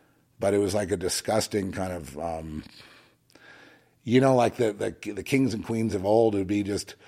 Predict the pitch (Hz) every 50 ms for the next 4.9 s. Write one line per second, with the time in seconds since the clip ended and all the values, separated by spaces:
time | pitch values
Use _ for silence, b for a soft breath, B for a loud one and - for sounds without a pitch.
0 | b b b b - - - 127 127 131 107 123 113 107 104 107 104 98 90 78
1 | 80 95 92 80 - 110 110 117 120 113 107 92 - 107 107 98 90 92 98 110
2 | 113 113 110 113 - 104 104 104 101 - - 73 - 107 104 104 104 98 101 95
3 | 92 92 87 - - - 113 120 120 113 107 98 85 110 113 110 110 110 107 -
4 | - 104 92 90 90 104 110 107 104 - - 110 104 82 104 104 98 -